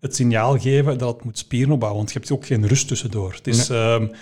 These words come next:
Speaker 1: een van de belangrijke dingen bij, bij krachttraining, bij fitness, is de rust tussendoor. Je doet een oefening, gerust.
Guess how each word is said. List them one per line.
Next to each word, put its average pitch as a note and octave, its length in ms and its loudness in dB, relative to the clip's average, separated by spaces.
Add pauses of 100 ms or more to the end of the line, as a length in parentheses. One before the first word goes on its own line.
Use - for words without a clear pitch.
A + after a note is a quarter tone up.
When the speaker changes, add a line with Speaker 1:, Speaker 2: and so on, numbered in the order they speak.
(280)
Speaker 1:
een D3 180 6
van C#3+ 100 8
de C3+ 80 8
belangrijke E3 640 4
dingen C#3 260 4
bij, A#2 180 0
bij G#2 160 0
krachttraining, D3+ 560 -2
bij A#2 100 -2
fitness, D#3 340 -2
is - 360 -4 (300)
de G#2+ 180 0
rust C#3+ 200 4
tussendoor. G#2+ 540 -4
Je - 60 -4
doet A2 180 4
een A2 80 6
oefening, G3+ 420 4 (500)
gerust. - 580 -2